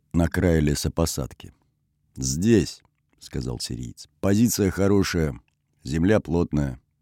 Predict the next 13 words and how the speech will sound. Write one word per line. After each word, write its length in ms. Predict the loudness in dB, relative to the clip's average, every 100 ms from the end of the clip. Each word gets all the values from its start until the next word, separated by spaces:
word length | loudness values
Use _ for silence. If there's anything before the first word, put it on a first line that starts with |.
| _
Деревья 600 | -8 -2 2 2 2 0
прикрывают, 920 | 0 -2 -2 0 0 2 2 2 -2 -4
и 100 | 0
видно 380 | 2 2 2 0
долину, 600 | 0 0 0 2 2 0 -6 _ _ _
а 140 | -4
нас 280 | 2 2 2
из 140 | -2 0
долины 440 | 2 4 2 2
не 220 | 2 2
видно». 440 | 0 -6 -10 -16 -18 _ _ _
Макмат 400 | -10 0 4 4
остановился, 1000 | 2 -4 -6 -4 2 2 2 0 0 0